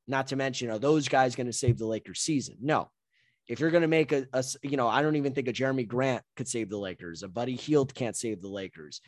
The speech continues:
You know, I know people wanna get Russ's contract out of here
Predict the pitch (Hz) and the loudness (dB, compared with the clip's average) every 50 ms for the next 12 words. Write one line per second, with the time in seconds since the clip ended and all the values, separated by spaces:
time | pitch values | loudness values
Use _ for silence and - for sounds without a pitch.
0 | 127 - - _ _ 113 117 110 113 117 117 127 139 139 127 131 143 151 131 147 | -8 -8 -8 _ _ -6 -4 -2 0 0 0 2 2 0 0 0 -4 -4 -4 -2
1 | 131 131 131 131 131 123 139 139 120 98 107 123 127 123 - 131 113 - - - | 0 0 0 0 0 0 0 -2 -2 0 0 -2 -2 0 -2 -6 -6 -6 -4 -4
2 | 127 123 127 120 - 131 123 117 113 104 - - - - _ _ 107 120 135 147 | -2 -2 -2 -4 -2 -2 -2 -2 -2 -6 -8 -16 -20 -20 _ _ 2 4 4 4
3 | 147 123 - - 101 95 90 98 113 113 | 4 0 -2 -6 -8 -6 0 0 0 0